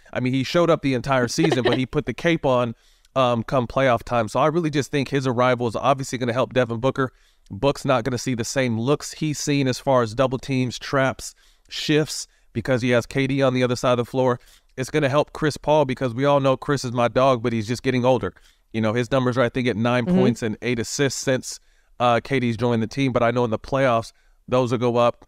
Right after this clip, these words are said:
Speaker 1: And then we can't forget about Ayton. I mean, Ayton is one of, you know, it, it, this is not a game of bigs anymore. There's a handful of very good bigs. But Ayton,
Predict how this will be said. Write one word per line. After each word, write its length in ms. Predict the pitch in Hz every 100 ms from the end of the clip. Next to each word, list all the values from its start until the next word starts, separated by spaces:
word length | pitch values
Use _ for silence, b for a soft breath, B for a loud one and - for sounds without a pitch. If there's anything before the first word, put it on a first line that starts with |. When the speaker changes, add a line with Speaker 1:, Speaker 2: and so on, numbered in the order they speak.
| _ _ _ _ -
Speaker 1:
And 140 | 127 139
then 100 | 147
we 80 | 147
can't 240 | 180 160
forget 220 | 147 147
about 240 | 123 131 -
Ayton. 360 | 127 147 98 - -
I 100 | 110
mean, 200 | 117 -
Ayton 300 | 127 143 135
is 180 | 123 110
one 220 | 127 123
of, 120 | 110
you 60 | 117
know, 180 | 120
it, 220 | 98 113 120
it, 140 | 107
this 180 | 127 143
is 100 | 123
not 220 | 127 131
a 60 | 110
game 340 | 117 127 123
of 220 | 110 95
bigs 280 | 120 131 127
anymore. 440 | 131 123 127 131
There's 180 | 123 110
a 60 | 110
handful 500 | 123 127 123 127 110
of 80 | 101
very 220 | 123 117
good 340 | 98 131 123
bigs. 380 | 135 139 135 - b b b
But 140 | - -
Ayton, 440 | 123 143 143 127